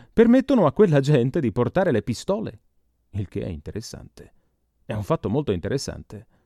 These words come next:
Se date una pistola a qualcuno, dopo un po' lui penserà di dover sparare.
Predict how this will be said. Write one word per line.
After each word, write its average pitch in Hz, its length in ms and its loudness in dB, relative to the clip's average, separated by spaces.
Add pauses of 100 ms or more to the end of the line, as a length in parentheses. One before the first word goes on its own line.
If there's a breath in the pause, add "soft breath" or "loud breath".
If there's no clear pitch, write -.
(760)
Se 175 220 2
date 214 240 4
una 160 120 4
pistola 123 420 2
a 101 60 0
qualcuno, 104 640 -4 (120)
dopo 180 240 0
un 240 80 2
po' 117 160 0
lui 117 180 -2
penserà 98 420 -4
di 131 100 -4
dover 85 240 -6
sparare. 85 520 -14